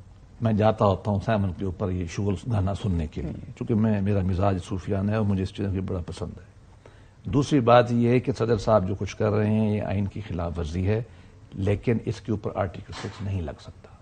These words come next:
Speaker 1: मैंने अभी भी कई
Speaker 2: ठीक है,
Speaker 1: चीज़ें
Speaker 2: नहीं लग सकता।
Speaker 1: नहीं, that is too high। ये दि-, ये गलत
Speaker 2: म-,
Speaker 1: कर रहे हैं।
Speaker 2: कि मजाक ना बनाए आर्टिकल
Speaker 1: हाँ,
Speaker 2: सिक्स
Speaker 1: ये,
Speaker 2: को।
Speaker 1: ये गलत कर रहे हैं,
Speaker 2: हाँ।
Speaker 1: लेकिन हमारे आईने पाकिस्तान में जो इसकी सजा रखी गई है ना, जिसको कह रहे हैं,
Speaker 2: हाँ।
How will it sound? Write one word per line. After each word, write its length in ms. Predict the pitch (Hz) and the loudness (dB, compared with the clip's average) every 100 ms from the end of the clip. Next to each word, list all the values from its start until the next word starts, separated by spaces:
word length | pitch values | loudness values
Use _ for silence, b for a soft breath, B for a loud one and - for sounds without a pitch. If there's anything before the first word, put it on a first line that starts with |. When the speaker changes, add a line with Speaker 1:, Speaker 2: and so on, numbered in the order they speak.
| - | -6
Speaker 1:
मैंने 260 | 117 117 | -2 -2
अभी 200 | 110 98 | -2 -2
भी 160 | 101 110 | -2 -4
कई 180 | - 123 | -2 0
Speaker 2:
ठीक 100 | 120 | 2
है, 60 | |
Speaker 1:
चीज़ें 140 | 202 208 | 2 6
Speaker 2:
नहीं 160 | 220 | 8
लग 100 | 214 | 8
सकता। 360 | - 170 - 123 - - | 6 0 -4 -10 -6 2
Speaker 1:
नहीं, 160 | 220 - | 2 2
that 300 | 113 139 139 | 4 4 2
is 80 | |
too 180 | - 156 | -2 0
high। 200 | 90 78 - 123 | 0 -4 -4 4
ये 160 | 170 | 6
दि-, 240 | 117 110 117 - - | 6 2 2 -4 -6
ये 200 | 110 131 | 0 2
गलत 320 | 135 - 107 302 | 0 2 4 6
Speaker 2:
म-, 80 | |
Speaker 1:
कर 100 | - | 4
रहे 140 | 73 65 | 0 -4
हैं। 140 | 65 - | -8 -2
Speaker 2:
कि 80 | 196 | 4
मजाक 380 | 202 208 220 214 | 10 12 12 10
ना 80 | 170 | 2
बनाए 240 | 156 151 | 2 -2
आर्टिकल 340 | 143 147 151 135 | -2 -4 0 0
Speaker 1:
हाँ, 60 | |
Speaker 2:
सिक्स 120 | 110 135 | 2 2
Speaker 1:
ये, 100 | 135 | 0
Speaker 2:
को। 100 | - | -2
Speaker 1:
ये 100 | 107 - 104 | -8 -6 2
गलत 200 | 127 - | 2 4
कर 140 | 110 | 2
रहे 160 | 117 120 | 2 4
हैं, 280 | 135 151 160 | 2 0 2
Speaker 2:
हाँ। 80 | 104 | 2
Speaker 1:
लेकिन 260 | 117 143 | 2 2
हमारे 340 | 104 117 135 120 | 2 4 4 4
आईने 280 | 113 113 | 2 2
पाकिस्तान 600 | 104 90 82 92 - 107 | 0 -4 -4 -8 -4 -2
में 300 | 117 120 120 | -2 0 0
जो 260 | 110 110 - | 0 -2 -2
इसकी 240 | - - 113 | -8 -8 -8
सजा 320 | 98 90 113 | -4 0 2
रखी 260 | 101 - 95 | 0 -2 -4
गई 140 | 90 | -2
है 140 | 76 | -2
ना, 80 | 160 | -2
जिसको 260 | 151 - 120 | -2 -2 -4
कह 240 | 104 107 | 0 2
रहे 140 | 87 85 | 2 0
हैं, 80 | |
Speaker 2:
हाँ। 220 | 175 160 | 0 0